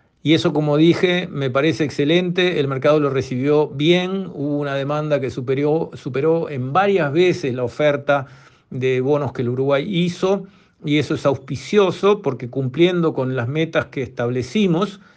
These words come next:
que las vamos a cumplir, si Dios quiere, eh, vamos a tener beneficios en la tasa de interés a pagar, lo cual es bueno para todos los uruguayos. Tenemos que dedicarle a futuro nosotros y nuestros hijos menos impuestos a pagar servicio de deuda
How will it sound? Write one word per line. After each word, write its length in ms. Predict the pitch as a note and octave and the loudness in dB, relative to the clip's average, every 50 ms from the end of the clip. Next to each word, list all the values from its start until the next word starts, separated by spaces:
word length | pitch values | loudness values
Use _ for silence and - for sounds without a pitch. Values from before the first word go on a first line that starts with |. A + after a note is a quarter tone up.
| _ _ _ | _ _ _
que 80 | - C3+ | -6 -4
las 140 | A#2 G#2+ B2 | -2 2 4
vamos 280 | D3 E3 E3+ D#3 A#2+ | 4 4 4 2 0
a 60 | D3 | 0
cumplir, 480 | C#3+ D#3 F3 F3 F3 F3+ E3+ F3 F#3 F#3 | 2 2 2 2 4 4 4 4 4 2
si 160 | F3 - B2+ | -2 -4 -2
Dios 180 | C3 D3 D3+ - | 0 0 0 0
quiere, 520 | - F3 E3+ D#3+ D#3 D#3 F#3 G3+ G3+ - - | 2 2 2 4 2 2 0 -2 -6 -10 -12
eh, 400 | - C#3 C3 B2+ B2+ B2+ C3 C3 | -10 -8 -6 -4 -4 -2 -2 -2
vamos 680 | A#2+ B2 B2+ B2+ B2+ C3+ C#3 C3 C3+ C#3 D#3 D#3 C3 E3 | -2 -4 -4 -6 -6 -6 -2 -2 0 0 0 -2 -2 -2
a 80 | D3 C3+ | -2 -2
tener 320 | D3+ C#3+ C#3+ D3 D3 D3 | -2 -2 0 0 0 0
beneficios 580 | D3 C#3+ C#3 A#2+ - D3+ D3 C3 - - - - | 0 -2 -2 -4 -4 -4 -4 -4 -4 -4 -4 -4
en 80 | C#3 | -4
la 140 | B2+ B2 A#2+ | -4 -4 -2
tasa 220 | C#3 C3 - D3 | -2 -4 -4 -4
de 40 | C3+ | -6
interés 340 | C3+ B2 B2+ B2 C3 B2 - | -4 -4 -4 -4 -4 -4 -4
a 80 | C3+ A2+ | -4 -2
pagar, 380 | A#2 A2+ A2 G#2+ G#2 G2 - _ _ _ _ | -2 -2 -4 -4 -8 -10 -14 _ _ _ _
lo 140 | - C3 B2 | -4 -2 2
cual 180 | C3 C#3 D3 D#3 | 2 4 4 4
es 60 | C#3+ | 4
bueno 300 | C3 C#3 C#3+ C#3+ D3+ D3 | 4 4 2 2 2 2
para 220 | D3 C#3 C3 C3 | 2 2 2 2
todos 160 | C3 C3+ C3+ | 4 4 4
los 120 | C3+ B2+ A2 C#3+ | 4 2 0 0
uruguayos. 400 | D3 D3 D#3 D#3 C3+ G#2+ G#2 - - _ _ - - - - - _ _ _ | 2 4 4 4 4 2 -2 -10 -16 _ _ -20 -20 -20 -20 -20 _ _ _
Tenemos 340 | - - C3 C#3+ D3 C3+ A#2+ | -8 -4 -2 -2 -2 2 4
que 80 | C#3+ | 4
dedicarle 640 | C3 B2+ C3 C3 C3+ D3 C#3+ C#3+ C#3+ C#3+ D3 D3 - | 6 6 6 6 6 6 6 6 6 4 2 0 -2
a 100 | - C3+ | -4 -4
futuro 440 | - - D3 B2+ - D#3 D#3 D#3 D3 | -4 -4 -4 -2 0 2 2 2 2
nosotros 500 | D3 B2+ - - E3 D#3 D#3 D#3 C#3 - | 0 0 2 2 2 4 2 0 0 0
y 60 | D3+ | 0
nuestros 360 | D3 C3+ C3 C#3 C#3+ C3+ - | -2 -2 0 0 -2 0 2
hijos 400 | D#3+ D#3+ C#3 - E3 D#3 - - - - _ - _ _ _ _ | 0 0 0 0 -2 -4 -4 -6 -12 -20 _ -20 _ _ _ _
menos 580 | D3 D3+ D#3+ E3 F3 F3+ F#3 F#3 F#3 - - | -4 -2 0 2 2 2 2 2 0 0 0
impuestos 640 | E3 D3+ C#3 - - E3 D#3+ C#3 - - E3+ - - | -2 -4 -2 0 4 4 4 4 2 0 0 0 0
a 80 | A#2+ | 0
pagar 280 | A2+ B2+ C3+ C#3 C#3+ C3 | 2 2 2 4 2 2
servicio 420 | B2 D#3 C#3 C3+ C#3+ C#3 - - D#3 D3+ D3+ | 0 -2 -2 -2 -2 -4 0 2 2 4 4
de 80 | C#3+ | 4
deuda 460 | C#3+ C#3 C3+ C#3 C#3+ D3+ D#3 D#3+ - | 4 4 4 4 4 4 2 2 -2